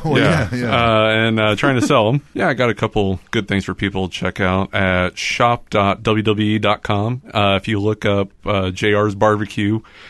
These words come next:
Speaker 2: uh, right now they have packages of his sauce,
Speaker 1: Mm-hmm.
Speaker 2: various sauces. I personally recommend the Main Event mustard, but, uh,
Speaker 1: I love a
Speaker 2: uh,
Speaker 1: good
Speaker 2: you can
Speaker 1: mustard
Speaker 2: get
Speaker 1: sauce. Yeah.
Speaker 2: a print of my painting of him signed by Jim.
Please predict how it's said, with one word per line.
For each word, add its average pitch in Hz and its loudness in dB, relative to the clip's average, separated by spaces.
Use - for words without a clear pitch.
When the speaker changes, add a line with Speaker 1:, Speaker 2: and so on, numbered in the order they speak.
Speaker 2:
uh, 104 2
right 104 2
now 104 2
they 101 2
have 98 0
packages 101 -2
of 101 -4
his 92 -4
sauce, 101 -4
Speaker 1:
Mm-hmm. 113 -10
Speaker 2:
various 107 0
sauces. 98 -4
I 98 0
personally 110 -2
recommend 98 -4
the 95 -4
Main 98 -2
Event 95 -6
mustard, 95 -10
but, 101 0
uh, - 0
Speaker 1:
I 92 2
love 87 2
a - -2
Speaker 2:
uh, 107 0
Speaker 1:
good 98 -2
Speaker 2:
you 110 -2
can 107 -2
Speaker 1:
mustard - -6
Speaker 2:
get 101 0
Speaker 1:
sauce. - -10
Yeah. 78 -8
Speaker 2:
a 87 -10
print 110 0
of 98 -2
my 98 -2
painting 101 -2
of 92 -4
him 90 -4
signed 107 -2
by 90 -6
Jim. 180 -12